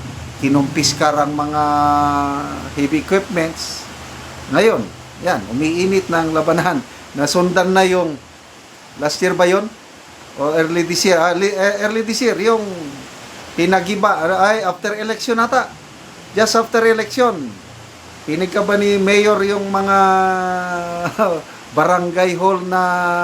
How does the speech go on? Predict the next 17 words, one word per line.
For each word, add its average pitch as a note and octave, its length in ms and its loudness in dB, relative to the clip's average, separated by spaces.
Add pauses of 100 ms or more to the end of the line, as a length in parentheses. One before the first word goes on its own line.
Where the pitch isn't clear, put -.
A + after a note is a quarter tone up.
(360)
<laughs> - 480 -2
nakakatawang F3 800 2
barangay E3 400 -2
hall, E3 160 0 (280)
nasa D#3 280 0
bangketa, D3 640 -2 (420)
tuloy-tuloy. D#3+ 560 2
So, F3 300 2 (240)
ako, F3+ 440 2 (420)
saludo G#3+ 460 2
ako G#3+ 220 0
kay G3 180 -2
Yorme. F#3 340 -2
Tuloy G3+ 320 0
nyo G#3 120 -4
lang, G3 180 2
Yorme. F3+ 340 -2